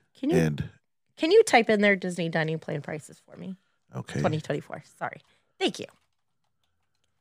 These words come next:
Speaker 1: I thought I had that up, and I did not.
Speaker 2: Well, I, I was gonna say that, uh, you could also use that keyboard if you needed to.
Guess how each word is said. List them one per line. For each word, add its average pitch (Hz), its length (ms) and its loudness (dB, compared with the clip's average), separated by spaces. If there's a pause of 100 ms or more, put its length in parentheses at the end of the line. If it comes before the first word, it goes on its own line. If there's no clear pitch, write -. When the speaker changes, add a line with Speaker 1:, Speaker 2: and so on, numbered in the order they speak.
(840)
Speaker 1:
I 240 120 4
thought - 280 -2
I 233 80 0
had 202 260 -2
that 175 180 -2 (800)
up, - 240 -6
and 165 160 -8
I 226 120 0
did - 220 -12 (140)
not. - 460 -10 (180)
Speaker 2:
Well, 135 160 6 (260)
I, 98 320 0
I 95 80 0
was 85 180 2
gonna 85 200 -2
say 78 340 0
that, - 340 -12
uh, 80 120 -8 (100)
you - 80 -12
could - 120 -2
also 76 280 -2
use 65 200 -4
that - 180 -14
keyboard 71 380 -2
if - 160 -12
you 69 60 -6
needed - 280 -12
to. - 80 -20